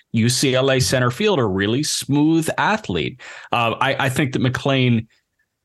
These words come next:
it's almost seamless the way that he can move to center. And honestly, I, I feel better about McLain in center because you can let Ellie's arm eat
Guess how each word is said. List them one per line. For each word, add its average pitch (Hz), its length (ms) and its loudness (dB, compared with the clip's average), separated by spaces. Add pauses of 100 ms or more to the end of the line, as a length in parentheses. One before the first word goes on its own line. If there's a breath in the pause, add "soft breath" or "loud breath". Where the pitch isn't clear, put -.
(180)
it's 127 220 -2
almost 165 400 0
seamless - 680 0
the 139 140 0
way 113 220 2
that 104 100 0
he 110 160 2
can 113 140 2
move 104 260 0
to 107 100 -2
center. 110 460 0
And 113 180 -2
honestly, 127 460 0
I, 113 240 -2
I 107 140 -2
feel 120 260 0
better 110 360 0
about 107 260 0
McLain 107 640 -2 (480 loud breath)
in 160 240 2
center 135 560 0
because 117 680 0 (320 loud breath)
you 131 180 2
can 127 220 2
let 135 440 0 (200)
Ellie's 123 400 0
arm 113 420 0 (160)
eat 120 260 -2